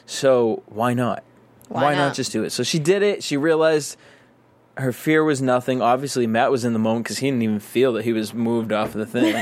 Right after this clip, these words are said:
Speaker 2: <laughs> Yeah, he was in the moment, all right. 'Cause she
Speaker 1: Um,
Speaker 2: switched places
Speaker 1: she
Speaker 2: with him.
Speaker 1: switched places with him, told him to go to his graduation, which I thought was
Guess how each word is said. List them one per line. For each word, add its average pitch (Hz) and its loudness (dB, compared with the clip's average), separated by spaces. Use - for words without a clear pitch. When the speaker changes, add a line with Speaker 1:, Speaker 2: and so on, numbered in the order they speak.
Speaker 2:
<laughs> - -6
Yeah, 214 -2
he 220 2
was 294 2
in 233 2
the 226 0
moment, 202 2
all 185 4
right. 190 2
'Cause 143 6
she 123 4
Speaker 1:
Um, 120 -2
Speaker 2:
switched 226 -2
places 294 2
Speaker 1:
she 196 2
Speaker 2:
with 175 2
him. 180 0
Speaker 1:
switched 170 0
places 143 2
with 131 -2
him, 120 0
told 127 0
him 143 0
to 131 2
go 123 2
to 127 2
his 120 0
graduation, 117 0
which 117 -2
I 113 0
thought 117 0
was 107 -2